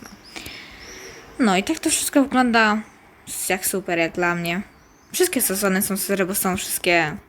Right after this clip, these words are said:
inne, więc no. No i za chwilę niedługo będzie dziewięćdziesiąty czwarty level. Dzisiaj, dzisiaj powbijam sobie trochę. I ogólnie mam teraz dziesięć procent, więc... Ale to odcinek i tak będzie się szybko wstawiał.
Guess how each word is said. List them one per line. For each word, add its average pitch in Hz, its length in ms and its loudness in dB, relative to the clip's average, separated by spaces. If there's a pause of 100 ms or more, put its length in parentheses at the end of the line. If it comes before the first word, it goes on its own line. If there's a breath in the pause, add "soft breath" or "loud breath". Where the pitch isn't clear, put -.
(140)
inne, 180 400 -2
więc 165 540 -6 (240)
no. - 160 -10 (840 soft breath)
No 240 120 4
i 247 80 2
za 226 100 2
chwilę 226 320 0
niedługo 208 400 2
będzie 202 300 0
dziewięćdziesiąty 226 480 -2
czwarty 202 320 0
level. 170 400 2 (420 loud breath)
Dzisiaj, 185 380 0 (120)
dzisiaj 170 260 -2
powbijam 175 500 -2
sobie 175 220 -2
trochę. - 340 0 (500 loud breath)
I 156 40 -8
ogólnie 175 240 -6
mam 170 120 -4
teraz 185 180 -2
dziesięć 214 280 2
procent, 170 400 0
więc... 151 400 -2
Ale 233 280 4
to 202 240 2
odcinek 196 360 -2
i - 20 -14
tak 180 200 2
będzie 175 240 -2
się 160 260 0
szybko 160 340 -6
wstawiał. 170 460 0